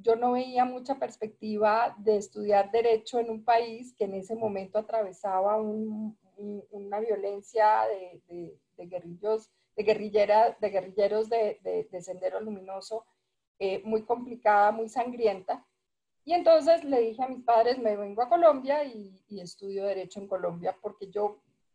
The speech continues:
visualizaba que eventualmente todos íbamos a terminar acá. Afortunadamente me equivoqué, entre comillas. Me equivoqué porque afortunadamente Perú salió al otro lado, pero yo me quedé en Colombia.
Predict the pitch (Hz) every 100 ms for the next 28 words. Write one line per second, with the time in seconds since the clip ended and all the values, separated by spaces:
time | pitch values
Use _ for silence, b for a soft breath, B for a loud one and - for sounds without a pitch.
0 | _ 214 247 269 214 208 226 202 220 220
1 | 220 196 202 190 196 196 196 208 214 -
2 | 190 196 190 220 208 214 208 190 175 170
3 | 160 165 - 147 _ _ _ _ _ 214
4 | 240 233 226 214 220 254 247 247 269 247
5 | 214 180 175 196 185 175 185 196 180 165
6 | _ _ _ _ _ _ 247 - 208 202
7 | 220 214 277 277 240 208 - 190 185 208
8 | 208 220 208 185 185 202 202 208 226 285
9 | 294 247 196 285 _ _ _ _ 311 311
10 | 269 240 247 247 233 220 196 175 175 190
11 | 165 165